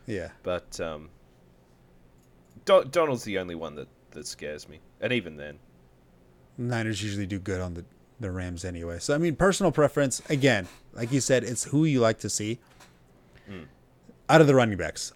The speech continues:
Speaker 1: I'm telling you, just d-, don't do Justin Jefferson. But out of the running backs of Austin Eckler, it's kinda which one you like more. Now, at this point, I'm gonna be taking Christian McCaffrey. One, I like the Niners. Two, I'm gonna watch the Niners. Three, Niners have a lot of primetime games. It's fun to watch those primetime games,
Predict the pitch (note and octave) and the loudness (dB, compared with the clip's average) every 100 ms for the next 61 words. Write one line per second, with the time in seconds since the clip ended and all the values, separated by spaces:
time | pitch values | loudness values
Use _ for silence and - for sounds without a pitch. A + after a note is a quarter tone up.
0 | - D3+ D3+ D3+ C3 A2+ A#2+ - B2+ C3+ | -2 0 4 4 4 0 -4 -4 -2 0
1 | B2+ D3 B2+ A2+ G#2+ - F2+ D#2+ - - | 4 4 4 0 -2 -4 -8 -8 -10 -14
2 | F2 - G#2+ A2+ C#3+ C#3+ B2 A2+ G#2+ G2+ | -12 -4 -2 0 2 4 4 4 2 0
3 | - - C3 A2 A2 A#2 A2 F#2+ G#2 G2+ | -2 -10 -10 -4 -2 -2 -2 -4 -2 -4
4 | - B2+ A#2 A2 A#2 G2 F#2+ - F#2 F2+ | -4 -4 -2 -2 -4 -2 -4 -4 -6 -6
5 | - - - - A#2 B2 B2 A#2 A#2 - | -8 -20 -14 -4 0 2 2 0 -4 -4
6 | A#2+ G#2+ A2 A2+ G#2+ G#2+ G#2 - G2 F#2+ | -4 -2 -2 -2 -2 -4 -6 -6 -8 -6
7 | G#2 G#2+ G2 F#2 G#2 B2+ D3+ D3 - A#2 | -6 -2 -2 -2 -2 2 2 2 0 -2
8 | G#2+ G#2+ G2+ G2 G2 F2+ - B2+ A#2 G#2+ | -2 -2 -4 -4 -4 -6 0 2 2 0
9 | G#2 F#2+ E2+ F#2+ F2+ F2+ F2+ C3 C3+ C3 | -2 -2 -4 -6 -6 -6 -4 2 4 4
10 | B2 A#2 G#2+ G#2 G#2 G2 - F#2+ F#2 F#2 | 2 0 -2 -2 -2 -2 -4 -8 -6 -8
11 | F#2 F2 F2 - - C3 A2+ G2 E2+ G2 | -8 -8 -8 -12 -6 -2 0 0 -4 -6
12 | - F#2 F2 F2+ E2+ D#2+ - | -8 -10 -8 -10 -10 -10 -14